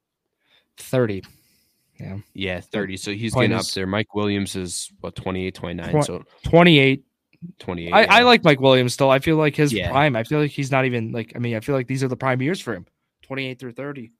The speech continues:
Speaker 2: Yeah, exactly. But, I mean, it's just, I think Chargers are gonna make a move for a weapon either this offseason or,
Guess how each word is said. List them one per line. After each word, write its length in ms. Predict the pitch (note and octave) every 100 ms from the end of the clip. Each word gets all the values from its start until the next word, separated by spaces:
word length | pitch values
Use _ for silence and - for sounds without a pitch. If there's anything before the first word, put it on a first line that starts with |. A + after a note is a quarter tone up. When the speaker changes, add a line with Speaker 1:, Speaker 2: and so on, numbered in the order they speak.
| _
Speaker 2:
Yeah, 240 | D#3 C#3+ F#2+
exactly. 520 | F#2 - A#2+ G#2+ F#2
But, 300 | F2 G2 - -
I 100 | F#2+
mean, 180 | F#2+
it's 140 | F#2+ -
just, 300 | G#2 - _ - - _ _ -
I 80 |
think 200 | A#2+ B2
Chargers 380 | - A#2+ A2+ F#2+
are 60 | G2
gonna 140 | G2+
make 200 | F#2+ F#2
a 40 | F#2
move 200 | F#2+ F#2
for 220 | F2 F2
a 60 |
weapon 460 | F2 F2+ - F2 F#2
either 380 | G2 F2 F2 F2 _ _ _ _ -
this 180 | G#2 -
offseason 720 | F#2 F2+ - F2+ F2+ F#2+ F2+
or, 400 | F2+ F2+ E2+ F2